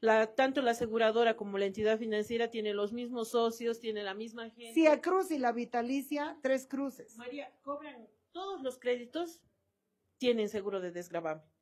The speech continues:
Speaker 1: Eh,
Speaker 2: Que
Speaker 1: y
Speaker 2: pagamos,
Speaker 1: que pagamos.
Speaker 2: no es regalito. ¿Cuánto se paga el seguro de desgravamen?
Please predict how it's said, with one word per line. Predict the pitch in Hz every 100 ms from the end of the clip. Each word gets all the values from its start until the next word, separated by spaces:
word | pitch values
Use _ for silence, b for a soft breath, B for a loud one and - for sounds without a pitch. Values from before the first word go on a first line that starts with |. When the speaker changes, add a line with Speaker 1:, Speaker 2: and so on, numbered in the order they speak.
| b b b -
Speaker 1:
Eh, | 240
Speaker 2:
Que | 285
Speaker 1:
y | 254
Speaker 2:
pagamos, | 269 240 233 294 330 202 170
Speaker 1:
que | -
pagamos. | - - 233
Speaker 2:
no | 254
es | 294 233
regalito. | 247 240 247 294 247 -
¿Cuánto | - 294 320 294
se | 262
paga | - 269 254
el | 240
seguro | 247 247 240
de | 226
desgravamen? | 220 220 220 220 220 190 175